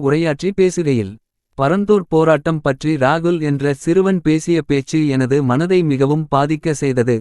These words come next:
உடனே உங்களை பார்க்க வேண்டும் என நான் முடிவெடுத்தேன். உங்க எல்லாரையும் பார்க்க வேண்டும், உங்க கூட நிற்க வேண்டும் என எனக்கு தோன்றியது. உங்க கூட நான் என்றைக்கும் துணை நிற்பேன். ஒவ்வொரு வீட்டிற்கு ரொம்ப முக்கியமானவர்கள் வீட்டில் உள்ள பெரியவர்கள், அதேபோல் தான்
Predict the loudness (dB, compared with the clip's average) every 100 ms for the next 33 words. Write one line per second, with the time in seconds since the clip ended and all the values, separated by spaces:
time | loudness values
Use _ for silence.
0 | -2 -2 0 2 0 0 2 2 2 0
1 | -2 0 -2 0 2 2 0 0 0 0
2 | 0 0 0 0 0 0 -2 -2 -2 -4
3 | _ -2 0 0 0 0 0 0 -2 -2
4 | 0 -2 0 0 0 0 0 -2 -4 -2
5 | 0 2 0 2 2 4 0 0 -2 2
6 | 2 2 0 0 -2 0 0 -2 -2 -2
7 | -2 0 0 0 0 -2 -2 0 2 0
8 | 0 2 2 2 0 0 -2 -2 -2 -4
9 | 0 0 2 2 0 0 0 -2 -2 0
10 | 2 2 2 2 0 -2 -2 0 2 2
11 | 2 2 0 0 0 2 2 0 0 0
12 | 0 0 2 0 2 0 0 0 0 0
13 | 0 0 0 -2 -2 -2 0 0 0 -2
14 | -2 0